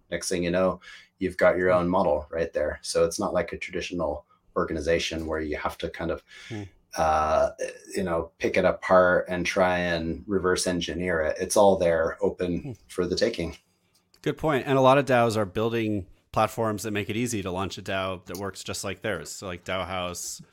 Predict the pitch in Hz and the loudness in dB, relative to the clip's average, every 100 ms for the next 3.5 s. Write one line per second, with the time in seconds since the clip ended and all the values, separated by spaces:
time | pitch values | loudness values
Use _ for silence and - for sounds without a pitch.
0 | _ - 95 87 98 110 98 87 87 - | _ -10 -8 -2 0 4 4 2 -10 -20
1 | _ _ - 104 98 95 92 92 - - | _ _ -4 0 0 -2 -4 -6 -8 -8
2 | 92 101 92 92 92 92 95 90 - 95 | -8 -8 -6 -4 -4 -4 -6 -8 -10 -8
3 | 98 95 92 92 90 | -6 -6 -8 -10 -12